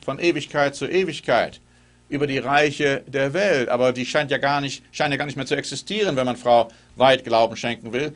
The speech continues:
weil die sind ja alle zerstört, die gibt es nicht mehr, es gibt keine Menschen mehr, alles ist wüst und öde. Also auch diese Stelle zeigt uns, dass dies nicht der Fall sein kann. Aber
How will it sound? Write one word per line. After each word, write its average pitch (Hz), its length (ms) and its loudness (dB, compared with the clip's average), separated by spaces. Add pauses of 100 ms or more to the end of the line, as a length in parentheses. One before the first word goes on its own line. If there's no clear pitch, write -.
(140)
weil 127 100 -8
die 127 60 -6
sind 135 120 -8
ja 143 80 -4
alle 147 140 0
zerstört, 147 520 -2
die 131 60 -8
gibt 143 180 -8
es 135 140 -10
nicht 143 160 -10
mehr, 147 240 -2
es - 100 -6
gibt - 160 -12
keine 131 200 -2
Menschen 160 400 -4
mehr, 131 180 0
alles 143 160 -4
ist 143 200 -8 (200)
wüst 147 340 -4
und 139 100 -6
öde. 196 420 2 (960)
Also 123 140 2
auch 139 120 2
diese 208 220 0
Stelle 139 260 0
zeigt 135 340 2
uns, 135 120 -8
dass 127 180 -4
dies 135 180 -8
nicht 139 220 -6
der 127 80 -2
Fall 147 380 -4
sein 104 280 -2
kann. 123 340 4
Aber 135 280 -2